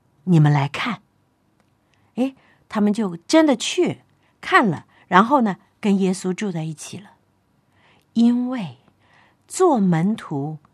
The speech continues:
是要在生活上学习，不是听了一些理论，然后就成了，不是上上课就行了。生活上要实践出来，才能够作为一个学徒啊。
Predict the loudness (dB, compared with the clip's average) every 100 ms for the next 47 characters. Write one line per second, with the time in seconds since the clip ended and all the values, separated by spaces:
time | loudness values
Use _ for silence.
0 | _ _ _ -4 0 0 0 -2 -2 -2
1 | 2 2 2 -2 -2 -2 -4 -6 -10 -12
2 | -18 _ _ _ _ _ _ _ _ 2
3 | 4 4 2 0 2 4 2 2 2 2
4 | 2 0 0 -4 -8 _ -2 0 2 0
5 | -2 -2 2 2 2 -8 _ _ _ _
6 | -20 -20 -20 -14 2 6 6 6 6 6
7 | 2 -2 4 6 6 4 4 4 4 2
8 | -10 _ _ _ _ -2 2 2 0 0
9 | 2 4 4 2 -2 -14 _ _ _ _
10 | _ _ _ -10 -2 0 2 0 -2 -4
11 | -4 -4 -4 -4 -2 -2 0 0 0 0
12 | 0 0 -2 -6 -6 -8 _ -20 -20 -20
13 | -14 -12 -6 2 2 2 0 0 0 -2
14 | -4 -4 -4 -4 -4 -4 -6 -6 -6 -6
15 | -8 -12 -12 -14